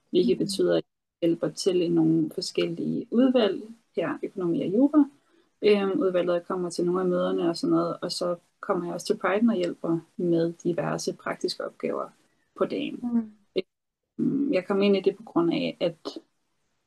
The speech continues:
Speaker 1: jeg har længe været, eller længe og længe, men lige siden, at jeg flyttede til Odense,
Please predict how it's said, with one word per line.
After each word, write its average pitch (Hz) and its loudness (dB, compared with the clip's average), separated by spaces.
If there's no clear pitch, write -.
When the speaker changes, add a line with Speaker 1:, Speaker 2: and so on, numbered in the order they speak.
Speaker 1:
jeg 175 -2
har 180 -4
længe 226 8
været, 180 4
eller 143 -4
længe 180 -6
og 185 -6
længe, 180 -4
men 190 2
lige 196 4
siden, 202 4
at 170 2
jeg 165 2
flyttede 240 2
til - -6
Odense, 165 -4